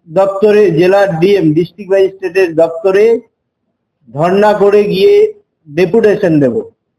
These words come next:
এবং ডেপুটেশনের মূল যে বিষয়, বিষয়টা এটাই আছে, যারা পাকিস্তানি নাগরিক, বৈধ হোক, অবৈধ হোক, যারা ভারতবর্ষে বসবাস করছে, যেভাবে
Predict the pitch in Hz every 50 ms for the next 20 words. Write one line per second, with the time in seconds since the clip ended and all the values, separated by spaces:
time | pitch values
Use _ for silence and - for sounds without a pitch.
0 | _ _ 156 170 196 202 190 175 170 185 180 185 233 220 226 240 226 247 240 233
1 | 240 247 240 226 202 196 202 226 247 254 254 254 247 220 185 196 208 175 170 175
2 | 170 - 185 190 202 226 247 247 - - - _ _ _ _ _ _ _ _ 131
3 | 135 165 165 - 226 220 220 220 233 226 220 202 214 233 233 233 226 208 190 196
4 | - 196 202 220 254 269 - _ _ _ _ _ _ _ _ _ _ _ _ _
5 | - 135 151 190 208 233 226 226 - 202 202 196 226 233 233 - - 247 247 254
6 | 262 247 226 214 208 202 202 202 196 202 202 196 190 156 151 170 202 214 226 208
7 | 220 233 220 214 214 214 220 220 220 220 196 185 180 170 202 214 226 226 220 226
8 | 214 208 208 214 220 220 220 - - _ _ _ _ _ _ _ _ _ _ _
9 | _ 139 175 185 196 196 196 196 190 190 196 - - 151 143 160 190 214 220 214
10 | 214 240 233 233 240 226 202 196 190 185 - 180 180 175 175 - - 165 151 -
11 | _ 196 202 220 240 240 - - _ _ _ _ _ _ _ _ 131 139 170 202
12 | 196 196 202 202 202 220 220 220 214 214 196 -